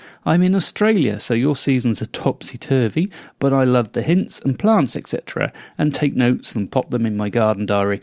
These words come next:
for something great to look forward to. I'm in a cool, temperate zone in the goldfields of Ballarat, Victoria, and love gardening and have a greenhouse and above-ground vegetable beds.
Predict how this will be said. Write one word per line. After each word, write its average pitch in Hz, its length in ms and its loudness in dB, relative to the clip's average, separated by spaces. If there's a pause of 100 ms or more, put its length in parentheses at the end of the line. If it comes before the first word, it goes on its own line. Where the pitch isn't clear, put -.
(160)
for - 120 -4
something 208 300 2
great 131 300 0
to - 100 -4
look - 160 -2
forward 104 300 0
to. 101 280 -4 (280)
I'm 123 160 2
in 117 100 4
a 113 80 0
cool, 196 400 2
temperate 151 400 -2
zone 143 460 2
in 113 160 0
the 110 80 0 (160)
goldfields 151 800 2
of 101 240 -4
Ballarat, 131 460 2 (340)
Victoria, 151 720 2 (140)
and 165 240 4
love 156 280 2
gardening 131 440 2
and 117 120 0
have 123 180 -2
a 120 60 0
greenhouse 110 680 0 (220)
and 135 100 2
above-ground 127 800 2
vegetable 101 440 -2
beds. 95 300 -2